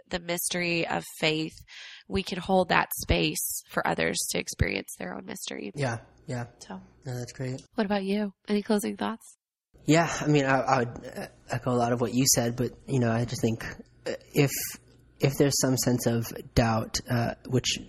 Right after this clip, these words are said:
Speaker 2: I, there probably is, right? But if, uh, to lean into that, right? Not
Speaker 1: Yeah.
Speaker 2: to say, "Well, I have to try and stuff this down and, and ignore it because it's something bad."
Speaker 1: Yeah.
Speaker 2: Right? I don't think that's true. I think the more that we, like, wrestle through things, the more, at least in my experience, the more that I've come out on the other side with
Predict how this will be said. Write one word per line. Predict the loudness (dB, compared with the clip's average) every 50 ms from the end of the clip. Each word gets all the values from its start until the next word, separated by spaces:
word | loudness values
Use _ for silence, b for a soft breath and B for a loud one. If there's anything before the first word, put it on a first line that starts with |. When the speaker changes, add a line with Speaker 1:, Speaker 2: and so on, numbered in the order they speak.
| -4 -2
Speaker 2:
I, | -2 -2 -2 -4 -8 -10 -10 -10 -12
there | -6 -2 -2 0
probably | 2 2 2 2 2 2 2 4
is, | 4 4 4 4 4 6
right? | 4 4 4
But | 6 6 4
if, | 4 2 -2 -6
uh, | -8 -8 -6 -2 2
to | 4 6
lean | 6 6 6 6 4
into | 4 4 2 0 0 -2
that, | -2 -2 -4 -4 -2 0
right? | 0 2 2 2 2 4
Not | 4 4 4 2
Speaker 1:
Yeah. | 0
Speaker 2:
to | 0 0 2
say, | 4 4 4 4 2 2
"Well, | 2 0 2 2
I | 2 2
have | 0 -2 -4
to | -4
try | -2 0 0
and | 0 2
stuff | 2 2 0 0 -2 -2
this | -4 -6 -4
down | -4 -4 -4 -2 -2 -2
and, | -2 -2 -2 -4 -6 -8
and | -8 -6 -6 -6 -10 -10
ignore | -10 -10 -8 -4 -4 -2 -2 -2 -4
it | -6
because | -8 -6 -6 -4 -4
it's | -4 -6 -6
something | -8 -8 -8 -8 -8
bad." | -6 -6 -4 -4 -4 -4 -6 -8 -14 -18 -16 -12
Speaker 1:
Yeah. | -6 -4 -2
Speaker 2:
Right? | 0 2
I | 4 4
don't | 4 4 2
think | 0 0 0
that's | -2 -2 -2 -2 -2
true. | 0 0 0
I | 0 0
think | 0 0 0 0 -4 B B B B B B B
the | 0 2
more | 2 2 2
that | 0 0
we, | -2 -2 -2
like, | -2 -4 -2
wrestle | 0 0 2 2 0 -2 -2 -2 0
through | 0 0 0 2
things, | 2 2 2 2 2 2
the | 2 2
more, | 2 2 2 0 0 0 0 0 0 -2 -4 -4 -2
at | 0 2 2
least | 2 2 2
in | 2
my | 2 2 0 0
experience, | -2 -2 -2 -2 0 0 0 0 0 -2 -2
the | 0 0
more | 2 2 2 0 0
that | -2 -2
I've | -2 -2
come | 0 2 4 4
out | 4 4 2
on | 2 4
the | 4 2
other | 2 0 0
side | 0 0 2 2 2 2
with | 2 2 2 2